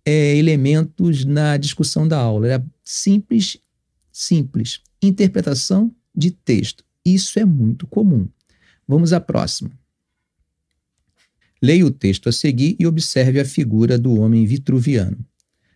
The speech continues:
Ao longo da vida, cada vez mais, Leonardo da Vinci passou a perceber que a matemática era a chave para transformar suas observações em teorias.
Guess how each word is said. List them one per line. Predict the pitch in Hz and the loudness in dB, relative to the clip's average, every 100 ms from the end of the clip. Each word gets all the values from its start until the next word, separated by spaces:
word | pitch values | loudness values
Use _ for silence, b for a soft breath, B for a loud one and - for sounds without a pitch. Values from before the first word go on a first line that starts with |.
| _ | _
Ao | - 107 | -2 2
longo | 123 175 | 4 4
da | 127 101 | 4 2
vida, | 87 131 110 - | 0 -2 -4 -4
cada | 160 165 139 | -2 0 0
vez | 104 92 | 0 0
mais, | 87 98 113 | 0 0 0
Leonardo | 120 156 131 143 | 0 0 -2 -2
da | 151 139 | -2 -2
Vinci | 113 123 - | -2 -4 -2
passou | 139 127 - 135 | -4 -4 -2 -4
a | |
perceber | 123 151 - 190 185 113 127 | -2 -2 -2 -2 -2 -2 -4
que | - | -4
a | 123 | -2
matemática | 120 139 - 110 104 117 - 123 | -2 -2 -2 0 0 -4 -4 -4
era | 120 | -2
a | 110 | -2
chave | - 139 139 135 | -4 -4 -2 -4
para | 135 131 | -2 -4
transformar | 131 127 - 120 107 110 117 | -2 -4 -2 -2 0 0 -2
suas | - 120 110 123 | -4 -4 -2 -2
observações | 143 123 131 135 127 - 107 107 120 | -4 -4 -4 -2 -4 -4 -2 0 -2
em | 131 | -4
teorias. | 127 131 135 98 - - | -4 -2 0 -2 -4 -12